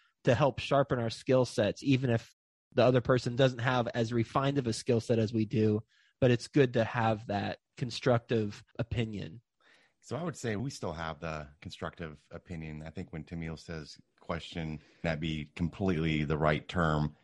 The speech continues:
Speaker 2: Initially, I would say I tried to overrule,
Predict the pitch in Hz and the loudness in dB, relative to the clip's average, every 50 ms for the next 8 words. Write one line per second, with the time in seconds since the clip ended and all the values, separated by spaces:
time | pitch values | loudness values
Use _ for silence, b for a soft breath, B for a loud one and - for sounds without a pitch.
0 | _ _ _ _ _ _ _ - 95 98 104 117 117 110 - - 101 95 92 90 | _ _ _ _ _ _ _ 0 4 6 6 6 6 6 4 2 4 6 6 6
1 | 85 85 85 80 78 - _ _ _ _ - 87 85 85 85 82 - - - 87 | 4 4 2 0 -4 -10 _ _ _ _ -2 0 2 2 2 0 0 0 0 2
2 | 80 78 78 85 82 - - 90 82 76 - - 82 82 76 - 78 71 - 85 | 2 2 2 0 0 0 0 0 2 2 0 0 0 0 0 -2 -4 -4 0 2
3 | 87 85 78 71 69 67 - - | 2 2 2 2 0 -4 -6 -10